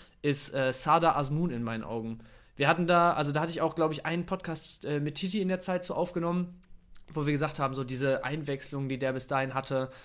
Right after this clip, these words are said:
ähm, teilweise auch ganz unglücklich irgendwie Torchancen, wo er dann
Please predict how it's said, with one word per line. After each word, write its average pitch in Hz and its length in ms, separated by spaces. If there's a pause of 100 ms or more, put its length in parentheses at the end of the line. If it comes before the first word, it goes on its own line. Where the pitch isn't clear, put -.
(260)
ähm, 127 500
teilweise 147 460
auch 135 140
ganz 147 260
unglücklich 143 580
irgendwie 135 280
Torchancen, 143 640
wo 135 80
er 135 80
dann 135 180